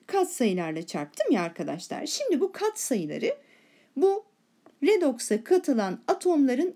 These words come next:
önüne yazacağım. Yani biz fosfor atomlarını üç ile çarptığımız için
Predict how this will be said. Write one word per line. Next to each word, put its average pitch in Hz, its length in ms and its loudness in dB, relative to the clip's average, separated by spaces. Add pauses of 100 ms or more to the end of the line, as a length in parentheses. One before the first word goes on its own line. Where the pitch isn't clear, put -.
önüne 254 380 4
yazacağım. 165 500 -4 (320)
Yani 269 400 4 (260)
biz 381 260 2
fosfor 370 440 2
atomlarını 262 720 2 (160)
üç - 260 0
ile 294 120 6
çarptığımız 190 800 -4
için 226 440 0